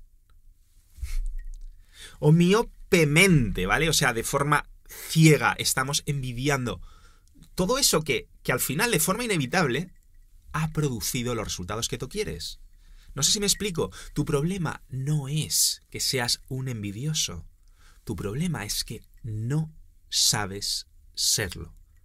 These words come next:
Porque, como te he dicho antes, nadie te ha enseñado. Así que, antes de mirar siquiera los resultados de los ganadores, pregúntate, ¿estoy haciendo lo que hacen ellos?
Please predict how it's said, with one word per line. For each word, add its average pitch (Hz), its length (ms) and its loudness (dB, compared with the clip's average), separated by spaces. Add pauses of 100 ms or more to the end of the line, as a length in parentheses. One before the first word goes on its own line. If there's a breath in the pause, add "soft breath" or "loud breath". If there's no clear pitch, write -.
(140)
Porque, 90 240 -8
como 87 180 -8
te 143 80 -4
he 160 40 0
dicho 180 280 0
antes, 104 460 -4
nadie 92 260 -6
te 85 80 -10
ha 95 40 -6
enseñado. 87 520 -6 (640 loud breath)
Así - 240 2
que, - 180 6 (760 soft breath)
antes - 720 6
de 143 120 4
mirar 202 260 6
siquiera 160 580 6
los 165 220 4
resultados 226 1040 4 (140)
de 151 120 4
los 170 180 4
ganadores, 180 560 2 (260 soft breath)
pregúntate, 147 880 -2 (540)
¿estoy 123 280 -4
haciendo 147 360 -4
lo 143 80 -4
que - 60 -12
hacen - 180 -8
ellos? 85 480 -8